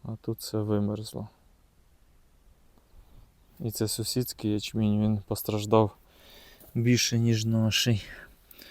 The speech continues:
Ну що, бачимо, тут дудолка вже пішла повним ходом. І така червона, начебто як, як щириця. Ну, я думаю, що для щириці тут ще зарано. Хоча я тут на Бісарабі не працював,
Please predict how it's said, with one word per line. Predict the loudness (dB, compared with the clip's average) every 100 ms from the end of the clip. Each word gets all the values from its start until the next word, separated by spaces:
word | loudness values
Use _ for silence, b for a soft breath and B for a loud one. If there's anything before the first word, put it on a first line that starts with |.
| B _ -4
Ну | -2
що, | 0 2
бачимо, | 4 4 2 2 0 2
тут | -2 2
дудолка | 4 8 10 10 6 2
вже | 4 0
пішла | -4 -4 0 -2
повним | 0 2 2 0
ходом. | -2 2 2 2 -4 -8 _ _ b b b b b -10 -6
І |
така | -2 2 6 6
червона, | 6 6 8 6 6
начебто | 4 4 2 0 4
як, | 6 6
як | 4 4
щириця. | 2 -8 2 6 6 4 0 -6 -6 -10 _ _ b b b _ -6
Ну, | 2
я | 4 4
думаю, | 2 0
що | -2
для | 0 0
щириці | 0 -2 -2 -2 -4
тут | -6 -8
ще | -2 0
зарано. | 2 4 4 4 4 0 b b b b b b b b _
Хоча | -12 2 4
я | 4
тут | 2 0
на | 2
Бісарабі | 2 2 2 4 4
не | 2 2
працював, | -2 -4 -2 0 4 2